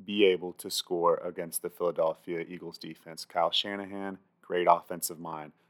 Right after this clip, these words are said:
So I'm not worried there. It's gonna be high scoring.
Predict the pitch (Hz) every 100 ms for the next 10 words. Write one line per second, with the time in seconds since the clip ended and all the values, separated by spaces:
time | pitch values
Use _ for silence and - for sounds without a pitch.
0 | _ - 87 82 87 90 90 90 82 85
1 | 78 - 95 92 101 92 95 - 92 87
2 | 85 85